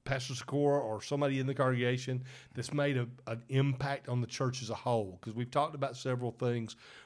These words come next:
where dreams are significant to you individually, but what about having an impact on others, on, on other people or the church as a whole? Have you had experiences like that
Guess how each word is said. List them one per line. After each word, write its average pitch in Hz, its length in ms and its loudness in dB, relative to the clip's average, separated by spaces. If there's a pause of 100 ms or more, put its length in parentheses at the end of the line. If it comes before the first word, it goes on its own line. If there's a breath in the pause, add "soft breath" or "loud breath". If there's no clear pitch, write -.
(120 loud breath)
where 123 120 8
dreams 123 520 2 (100)
are 113 300 0 (260 soft breath)
significant 127 840 0
to 120 100 -6
you 117 300 -2
individually, 113 880 0 (560 soft breath)
but 135 220 -6
what 147 160 2
about 139 600 -2 (840)
having 131 400 0
an 123 80 2
impact 123 560 -2
on 123 300 -2
others, 127 540 2 (100)
on, 117 220 -6
on 120 120 0
other 123 200 2
people 131 560 -2
or 113 120 0
the 104 100 -6
church 113 320 -2
as - 80 -12
a 104 40 -6
whole? 104 480 0 (240 loud breath)
Have 131 140 0
you 127 100 2
had 131 200 0 (140)
experiences 131 800 -4
like 117 220 -4
that 139 260 2